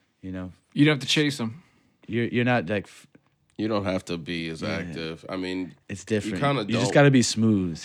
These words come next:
Speaker 3: Yeah,
Speaker 1: Yeah.
Speaker 3: yeah, yeah.
Speaker 1: It's different.
Speaker 3: With
Speaker 1: And I bought a f-, scratch lens off the re-, off the rip because they stopped making these a few years back, and they, now they're up to, like, ten, twelve, fifteen thousand dollars.
Speaker 3: Taxing.
Speaker 1: I spent
Speaker 2: Yeah.
Speaker 1: I spent less,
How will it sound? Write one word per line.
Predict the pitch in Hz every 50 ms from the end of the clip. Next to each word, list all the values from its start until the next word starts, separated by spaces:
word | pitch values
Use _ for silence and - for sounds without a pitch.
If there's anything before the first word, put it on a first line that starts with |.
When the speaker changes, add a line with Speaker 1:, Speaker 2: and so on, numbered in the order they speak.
| - 92 -
Speaker 3:
Yeah, | - - - - - 120
Speaker 1:
Yeah. |
Speaker 3:
yeah, | 113 90 87 85 82 82
yeah. | 82 80 80 80 82 78 71 76 90 87
Speaker 1:
It's | - 92 90 -
different. | - 107 101 90 - - 95 87 87 76 _ _ _ _ _ _ _ -
Speaker 3:
With | - 92 95 95
Speaker 1:
And | 90 90 85 82
I | - 95
bought | 90 107 107 104 98
a | 98
f-, | 98 - -
scratch | - - - 104 98 95 92 - -
lens | - 95 92 90 87 90
off | 90 87 82 -
the | - 82
re-, | 85 87 90 90 - -
off | 90 90 85 -
the | - 90
rip | 92 95 -
because | - 101 - 87 87 87 82 - - - - -
they | - 92 90
stopped | - - 98 92 -
making | 87 92 92 87 - 92
these | 95 92 87
a | 92
few | - - 95
years | 92 92 87
back, | - - 92 95 95 95 -
and | 87 87 85 85
they, | 85 85 85 - -
now | 90 92 92
they're | 90 90 90
up | 92 - -
to, | - 90
like, | 87 85 87 -
ten, | - - 92 92 92 90
twelve, | - - 95 92 92 87
fifteen | - - 92 90 - - 95 90 90 85
thousand | 92 90 90 90 87 92
dollars. | 90 90 90 90 92 95 95 -
Speaker 3:
Taxing. | - - - - 101 92 92 92 90 - - - - 87 85 80 76 71 69 65 -
Speaker 1:
I | 76 87
spent | 90 - - - 95 92 92 - -
Speaker 2:
Yeah. | - 151 139 120 113 110 113 113 - - - -
Speaker 1:
I | - 110 113
spent | - - - 117 117 107 101 104
less, | 101 101 107 110 -